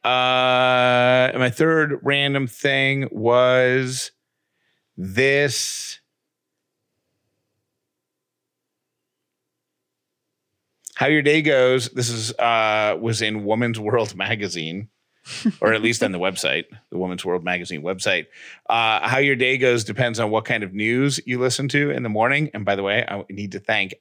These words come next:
Emily for sending this to me. Uh, three minutes of negative news in the morning increases your chance of having a bad day by twenty-seven percent.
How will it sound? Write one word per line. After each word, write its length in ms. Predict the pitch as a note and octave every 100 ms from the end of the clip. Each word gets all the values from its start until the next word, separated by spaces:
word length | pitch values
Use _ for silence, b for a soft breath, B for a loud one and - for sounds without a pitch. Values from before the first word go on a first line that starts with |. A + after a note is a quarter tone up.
| -
Emily 500 | G2+ F#2+ G2+ C3+ -
for 400 | - G#2 G2+ G2 -
sending 320 | - F2+ F#2+
this 160 | G2+ -
to 100 | G#2+
me. 180 | F3+ B B B B B
Uh, 180 | A2+ A2+
three 320 | G#2+ - D#3
minutes 340 | E3 D#3 C3+ -
of 120 | G#2
negative 380 | A2 A#2 B2+ A2+
news 300 | A#2+ A#2+ A2+
in 140 | G2+
the 60 | A2
morning 400 | G2+ G#2+ A#2+ C3 A#2
increases 540 | A#2+ - B2 B2+ A#2
your 100 | G#2+
chance 360 | - G#2+ A2+ G2+
of 80 |
having 260 | G#2+ G#2+ G#2
a 40 | F#2+
bad 260 | F#2+ G2+
day 140 | G2+ A2
by 160 | G2+
twenty-seven 560 | - G2+ G#2 G#2+ G2+ G#2
percent. 480 | G#2 - E2+ E2